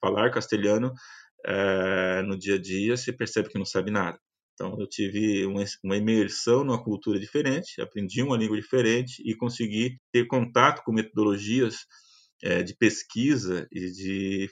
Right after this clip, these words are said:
fazer ciência dif-, é, diferente dos nossos aqui, né? E num sistema de educação que é diferente do nosso. E consegui melhorar um pouco, eu creio, né, a minha tese final,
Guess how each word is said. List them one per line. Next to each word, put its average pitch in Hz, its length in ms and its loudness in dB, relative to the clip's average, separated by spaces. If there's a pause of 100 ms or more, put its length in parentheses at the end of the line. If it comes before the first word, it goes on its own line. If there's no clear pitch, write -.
fazer 104 500 4
ciência 117 580 -2
dif-, 113 320 -10
é, 98 400 2
diferente 104 480 -2
dos 113 140 -4
nossos 101 340 -2
aqui, 95 360 -2
né? 113 240 -4 (200)
E 113 60 4
num 143 120 2
sistema 143 520 2
de 113 80 0
educação 110 640 -2
que - 140 -4
é 113 80 0
diferente 110 480 -2
do 113 80 -4
nosso. 117 340 0 (680)
E 98 240 -2
consegui 107 440 -2
melhorar 113 360 2
um 110 120 -4
pouco, 104 300 -4 (560)
eu 90 140 -4
creio, 104 360 4
né, 107 160 -4 (380)
a 98 140 -6
minha 104 840 0 (240)
tese 104 380 6
final, 101 600 0